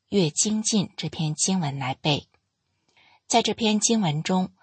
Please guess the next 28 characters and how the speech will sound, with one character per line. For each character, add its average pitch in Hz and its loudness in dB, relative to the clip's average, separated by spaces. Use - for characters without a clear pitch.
我 220 2
只 151 2
悟 196 0
到 170 2
了 156 2
一 214 0
点， 143 -4
我 202 4
要 233 6
找 147 -2
到 175 0
并 208 0
改 135 -2
变 175 -2
自 208 -4
己 - -4
的 135 -4
观 208 0
念， 185 0
因 240 4
为 208 4
观 240 2
念 214 0
是 151 0
执 - 0
着 147 -2
心 180 0
的 147 -4